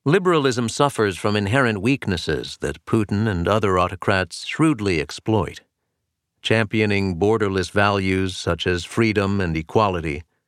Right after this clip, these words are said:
it falls prey to a kind of imperialist zeal. In his September speech announcing the illegal annexation of four Ukrainian regions,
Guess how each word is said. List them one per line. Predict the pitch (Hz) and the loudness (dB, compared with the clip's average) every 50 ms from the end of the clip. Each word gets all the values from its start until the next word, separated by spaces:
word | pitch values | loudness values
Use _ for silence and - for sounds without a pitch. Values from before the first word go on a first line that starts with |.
| _ _ - | _ _ -2
it | 110 110 | -2 2
falls | - - 139 127 123 117 - | 4 4 4 4 2 -2 -2
prey | - - 170 170 160 147 | 0 2 2 4 2 2
to | 113 127 131 | 0 0 -2
a | 131 - | 0 2
kind | - 170 175 170 151 | 2 2 4 4 2
of | 135 117 | 2 2
imperialist | 123 120 117 - - 147 151 151 147 127 117 113 107 98 92 - _ | 0 0 -2 -2 0 0 2 2 2 2 2 2 0 0 -2 -6 _
zeal. | - 92 95 95 113 131 127 104 78 62 - - - _ _ _ _ _ _ _ _ _ | -8 -6 -2 0 0 2 2 0 -2 -4 -8 -14 -18 _ _ _ _ _ _ _ _ _
In | - 87 85 80 | -4 -2 -2 -2
his | 78 92 85 80 | -2 -2 -4 -4
September | - - 92 - - - 113 110 104 101 92 87 | -4 -4 -4 -2 0 0 0 2 2 0 0 -2
speech | - - - 117 104 110 - - - | -4 -4 -2 0 0 0 -2 -4 -4
announcing | 95 98 101 101 101 98 - - 104 98 92 | 0 0 2 2 2 0 0 0 0 0 0
the | 98 101 101 | 2 2 2
illegal | 104 107 113 113 110 104 107 101 101 | 2 2 2 0 2 2 0 0 2
annexation | 101 101 98 95 - - - 113 113 107 - - 104 95 90 98 | 2 0 0 -2 -2 0 0 0 2 2 0 -2 0 0 0 0
of | 98 87 78 | -2 -2 -4
four | - - 113 113 110 104 | -2 0 2 2 2 2
Ukrainian | 92 92 85 - 113 117 113 101 98 92 90 87 92 | 0 -4 -2 0 0 2 2 2 0 0 0 0 0
regions, | 117 131 127 104 101 95 80 80 82 - | 2 2 0 0 -2 -2 -2 -2 -4 -4